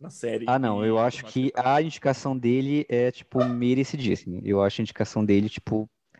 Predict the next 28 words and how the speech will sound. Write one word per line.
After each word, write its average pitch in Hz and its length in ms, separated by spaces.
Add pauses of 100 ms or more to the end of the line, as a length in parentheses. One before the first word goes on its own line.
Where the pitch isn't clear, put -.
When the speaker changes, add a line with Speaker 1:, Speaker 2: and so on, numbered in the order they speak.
(520)
Speaker 2:
inquestionável 123 760
aqui. - 420
Pra 104 140
mim, 104 200
ele 117 140
merecia 117 560
tá - 140
indicado, 127 500
assim, 135 340
entre 202 600
os 170 140
indicados. 135 720 (380)
Bom, 180 200
é, 151 160
que 180 140
fique 185 180
aqui 190 160
claro, 156 380
eu 165 80
tenho 151 160
que - 80
dizer 135 200
pra 127 140
quem 123 160
tá 123 100
ouvindo, 127 400
né, 123 180 (180)
que 151 680